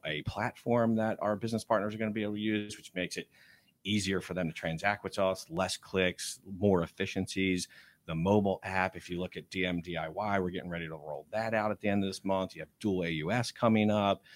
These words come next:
I mean, and even before that, we've rolled out borrower paid. Some of the things that, like,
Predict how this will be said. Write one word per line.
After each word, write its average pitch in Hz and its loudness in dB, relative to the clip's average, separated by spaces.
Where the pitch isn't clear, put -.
I 92 -6
mean, 87 -4
and 95 -8
even 95 -4
before 101 -2
that, 98 2
we've 87 -8
rolled 85 -6
out 73 -6
borrower 80 -8
paid. 120 -2
Some 156 -2
of 151 0
the - -14
things 107 2
that, 101 0
like, 92 0